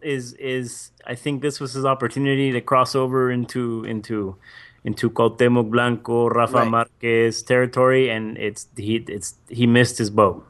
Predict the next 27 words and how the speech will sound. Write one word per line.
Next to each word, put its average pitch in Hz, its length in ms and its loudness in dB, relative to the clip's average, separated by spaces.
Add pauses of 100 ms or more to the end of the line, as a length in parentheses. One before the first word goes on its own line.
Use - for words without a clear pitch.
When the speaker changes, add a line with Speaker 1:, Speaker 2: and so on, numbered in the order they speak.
(140)
Speaker 2:
Right, 131 340 0 (180)
but 151 100 2
nevertheless, 160 720 2
at 127 220 -2
the 139 80 -6
moment, 139 440 -4
right 120 300 -6
now, 120 380 -4
him, 123 520 -4 (640)
uh, 104 600 -6 (260)
uh, 95 560 -8 (800)
Diego 123 300 -2
Reyes, 123 320 -4
all 196 220 2
those 131 160 0
guys, 104 280 -6 (200)
they're 143 240 -6
pop - 280 -6
stars. - 440 -10 (880)
Um, 110 640 -2
and 127 100 -8
all 165 140 -2
you 180 140 -4
have 156 220 -6
to 127 100 -10
do 131 500 -2
is, 113 680 -8